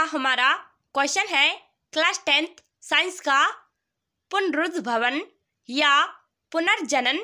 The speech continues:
से क्या समझते हो? फ्रेंड्स, यदि आप चैनल पर नए हैं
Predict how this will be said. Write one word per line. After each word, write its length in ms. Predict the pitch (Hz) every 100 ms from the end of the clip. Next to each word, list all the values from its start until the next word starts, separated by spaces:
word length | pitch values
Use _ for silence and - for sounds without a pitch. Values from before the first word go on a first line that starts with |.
| - _ _ -
से 200 | - 349 320 359 - _ -
क्या 280 | 311 294 453
समझते 540 | - 262 233 226 285
हो? 160 | 302 277 185 - _ _ _
फ्रेंड्स, 440 | 285 269 294 - - _ _
यदि 260 | 247 277 339
आप 220 | 311 294 -
चैनल 220 | 285 311
पर 160 | 311 285
नए 300 | 226 226 254
हैं 280 | 285 339